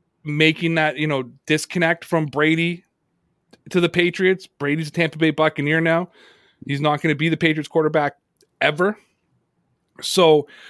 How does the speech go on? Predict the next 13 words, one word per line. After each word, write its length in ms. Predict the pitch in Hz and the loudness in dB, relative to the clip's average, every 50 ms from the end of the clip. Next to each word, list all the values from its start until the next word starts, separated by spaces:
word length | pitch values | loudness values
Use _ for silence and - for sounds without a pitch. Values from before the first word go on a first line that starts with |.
| - - - - | -20 -14 -2 0
I 100 | 147 160 | 2 2
like 380 | 156 147 147 147 156 156 156 | 2 2 4 4 2 2 0
the 120 | - 165 151 | -2 -2 -2
fact 320 | - - 156 147 151 151 - | -2 -2 -2 -2 -2 0 0
that 120 | 156 147 | -2 -2
they 80 | 147 143 | -2 -2
go 140 | 147 139 127 | -2 -2 -2
mobile. 480 | 123 123 131 139 143 175 185 190 - 123 | -2 -4 -4 -4 -4 -4 -4 -4 -4 -6
It's 200 | 151 - - 139 - _ | -8 -8 -8 -14 -20 _
probably 480 | _ - 175 180 214 262 233 226 254 226 | _ -8 -6 -4 -4 -4 -2 0 0 0
why 400 | 170 135 123 127 127 135 156 180 | 0 -2 -4 -4 -2 0 2 2
I'm 200 | 190 160 147 127 | 2 2 0 -2
off 500 | - 123 135 156 185 185 - - - _ | -4 -2 -2 -2 -2 -4 -8 -20 -20 _